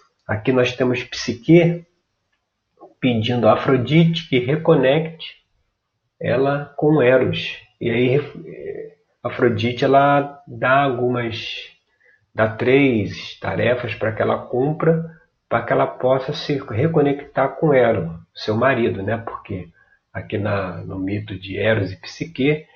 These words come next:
ela tinha uma regra, ela casou com Eros, mas tinha uma regra que ela não poderia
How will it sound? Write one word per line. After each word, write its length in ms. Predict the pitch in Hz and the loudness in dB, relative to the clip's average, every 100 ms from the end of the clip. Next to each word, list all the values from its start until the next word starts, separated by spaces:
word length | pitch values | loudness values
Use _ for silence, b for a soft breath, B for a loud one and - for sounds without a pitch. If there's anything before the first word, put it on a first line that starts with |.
| b b b - | b b b -8
ela 220 | 101 110 | -2 -2
tinha 240 | 107 110 | -2 -2
uma 160 | 113 123 | 2 0
regra, 460 | 107 113 120 135 | 0 2 2 4
ela 180 | 117 104 | 2 2
casou 400 | - 104 - 107 | 0 -2 -2 -4
com 160 | - 127 | -2 2
Eros, 320 | 123 139 143 | 4 2 0
mas 260 | 139 135 - | 0 -2 -2
tinha 140 | 135 | 0
uma 160 | 139 113 | 2 0
regra 300 | 120 131 135 | 0 0 2
que 80 | |
ela 120 | 135 135 | 2 4
não 120 | 147 | 2
poderia 760 | 151 151 151 117 127 131 107 | 0 0 2 0 0 0 0